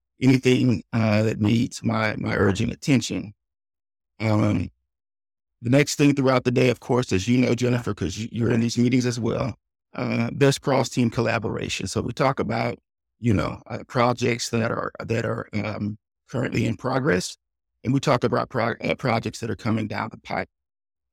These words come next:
Uh, we make sure that we have, you know, resources aligned, we understand,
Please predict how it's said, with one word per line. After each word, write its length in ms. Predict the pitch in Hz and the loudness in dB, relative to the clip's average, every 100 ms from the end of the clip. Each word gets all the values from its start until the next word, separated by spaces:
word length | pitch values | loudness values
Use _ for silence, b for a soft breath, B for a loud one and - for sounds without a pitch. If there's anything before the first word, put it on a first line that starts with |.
| _ - | _ -12
Uh, 160 | 120 113 | -12 -4
we 120 | 110 | 0
make 200 | 120 127 | 2 2
sure 260 | - 117 | 0 -2
that 180 | 117 - | -2 -8
we 140 | - 104 | -4 -2
have, 400 | 104 107 104 113 | 0 0 -2 -6
you 80 | |
know, 160 | 104 101 | -8 -6
resources 640 | 117 120 - 123 117 107 | -4 -4 0 0 -2 -4
aligned, 580 | 107 117 117 120 117 117 | -4 -2 -2 -2 -2 -2
we 140 | 117 117 | -4 -6
understand, 680 | 117 107 - 117 113 110 | -6 -6 -2 0 2 0